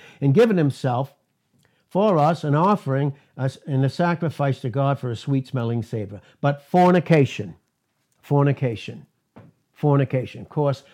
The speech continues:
long before it becomes, and here it is a physical act, but it's, it starts in a spiritual sense long before it is a physical thing. And we need to keep in mind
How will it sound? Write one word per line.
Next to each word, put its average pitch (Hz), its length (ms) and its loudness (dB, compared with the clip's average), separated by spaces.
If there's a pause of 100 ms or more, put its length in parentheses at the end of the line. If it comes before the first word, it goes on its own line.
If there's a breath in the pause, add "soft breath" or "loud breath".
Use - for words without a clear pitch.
(120)
long 165 240 -2
before 175 380 -2
it 160 60 -6
becomes, 139 440 -6
and 131 140 -2
here 165 280 2
it 160 140 2
is 175 220 2
a 147 100 0
physical 139 560 -4
act, 120 300 -6 (340 soft breath)
but 165 140 0
it's, 175 260 -2
it 143 120 -4
starts 196 420 0
in 175 120 4
a 151 40 2
spiritual 196 540 2
sense 131 340 -4 (200 soft breath)
long 165 580 4
before 151 480 2
it 151 260 -2
is 123 380 -4 (360 soft breath)
a 123 200 -4
physical 127 600 0
thing. - 300 -16 (1080)
And 120 180 -4
we 139 80 2
need 156 200 0
to 151 60 -4
keep 156 280 -4
in 147 100 -4
mind 127 460 -4